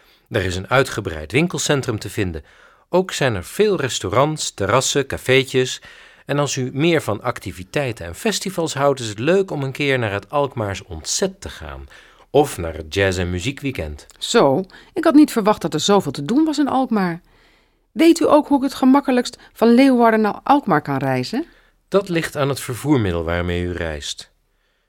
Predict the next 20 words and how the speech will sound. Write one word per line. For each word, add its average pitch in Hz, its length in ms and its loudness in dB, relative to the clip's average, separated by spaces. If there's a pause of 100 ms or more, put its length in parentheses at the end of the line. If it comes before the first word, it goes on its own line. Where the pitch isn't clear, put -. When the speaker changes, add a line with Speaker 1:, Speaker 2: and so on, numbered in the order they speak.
(220)
Speaker 1:
Als 156 180 -4
u 185 60 -2
met 175 100 -2
de 123 100 -6
auto 175 360 -2
gaat, 76 420 -14
kunt 151 220 -4
u 113 60 -4
het 92 140 -4
beste - 380 0
vanuit 95 320 -2
Leeuwarden 127 500 2
via 107 220 -2
de 92 140 -4
A 135 240 0
eenendertig 139 640 -6
naar 107 120 -2
de 101 80 -8
Afsluitdijk 82 560 -6
rijden. 76 400 -14